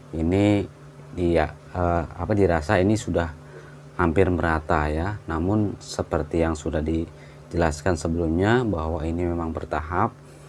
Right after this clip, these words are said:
Jadi bagi ada yang, nah, jadi bagi teman-teman yang masih belum cair atau yang masih zong atau kosong, mungkin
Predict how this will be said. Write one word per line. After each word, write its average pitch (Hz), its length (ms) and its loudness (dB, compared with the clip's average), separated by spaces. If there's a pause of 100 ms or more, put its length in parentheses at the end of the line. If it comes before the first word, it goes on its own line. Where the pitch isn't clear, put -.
(280)
Jadi 80 160 0
bagi 90 320 4
ada 95 160 2
yang, 98 180 4 (960)
nah, 85 80 -2
jadi 87 240 4
bagi 85 400 2 (160)
teman-teman 90 400 2
yang 101 240 4
masih 90 240 0
belum 82 320 -2
cair 76 400 0 (400)
atau 95 160 -4
yang 90 160 2
masih 85 320 -2
zong 92 320 2
atau 90 160 -2
kosong, 92 560 2
mungkin 95 720 -2